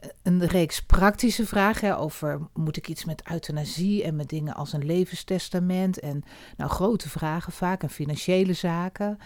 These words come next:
En het verpleeghuis, wanneer komt dat in beeld en hoe moet ik dat allemaal regelen? En een van de heel, een van de vragen die heel veel komt,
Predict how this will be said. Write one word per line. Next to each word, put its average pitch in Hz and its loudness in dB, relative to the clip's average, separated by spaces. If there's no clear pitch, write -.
En - -8
het 156 -2
verpleeghuis, 185 0
wanneer 165 0
komt 151 -4
dat 143 -4
in 143 0
beeld 190 0
en 160 0
hoe 151 0
moet 147 -2
ik 147 -10
dat 139 -10
allemaal 143 -4
regelen? 202 -4
En 247 10
een 220 8
van 202 4
de 190 6
heel, 190 4
een 185 0
van 185 2
de 170 2
vragen 175 2
die 165 4
heel 180 6
veel 165 -4
komt, 160 -2